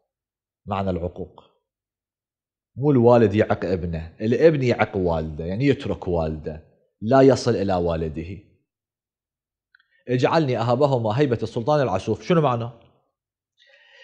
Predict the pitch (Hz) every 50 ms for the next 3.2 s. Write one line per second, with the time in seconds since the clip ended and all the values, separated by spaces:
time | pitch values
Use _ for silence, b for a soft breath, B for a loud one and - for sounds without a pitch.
0 | b b b - 113 135 156 175 185 160 135 120 117 123 147 156 156 - - _
1 | _ _ _ _ - 107 110 117 113 - 98 92 90 - 107 104 95 85 92 85
2 | 82 78 78 78 78 78 - - - - 80 78 - 95 90 90 85 82 90 78
3 | 80 - -